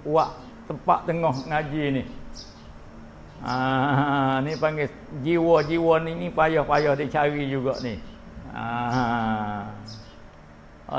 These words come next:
ni nayak ni dia nak tolong untuk email dia ni. Ha.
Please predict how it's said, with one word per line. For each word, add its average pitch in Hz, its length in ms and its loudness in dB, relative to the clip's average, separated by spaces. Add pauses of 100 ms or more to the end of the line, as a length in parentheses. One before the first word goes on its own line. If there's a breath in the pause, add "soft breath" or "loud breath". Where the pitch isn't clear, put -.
ni 170 240 -2 (240)
nayak 156 400 2
ni 185 160 0
dia 160 80 2
nak 139 80 -2
tolong 160 320 2
untuk 156 80 4
email 135 320 0
dia 107 160 -4
ni. 95 100 -8 (1120)
Ha. - 80 -12